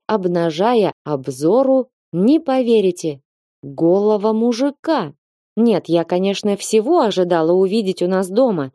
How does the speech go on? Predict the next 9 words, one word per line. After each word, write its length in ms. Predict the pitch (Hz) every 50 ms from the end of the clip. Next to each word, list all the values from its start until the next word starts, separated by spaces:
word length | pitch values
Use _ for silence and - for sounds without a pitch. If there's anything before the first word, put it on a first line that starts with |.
| _ _ _ _ _ -
даже 360 | 175 175 175 175 185 185 220
котов, 560 | 220 - 277 285 294 - 294 220 143 - - _ _ _ -
да 140 | 156 180 175
на 120 | 175 175
худой 400 | 175 - 196 180 180 214 214 190
конец 420 | - - 160 165 180 208 220 208 -
какую-нибудь 680 | - 165 160 - 202 208 202 208 208 190 220 208 - -
тварь 400 | - 233 233 302 277 190 143 - _ _ -
магическую. 840 | 233 302 320 269 233 208 - - 170 - - - 165 156 151 147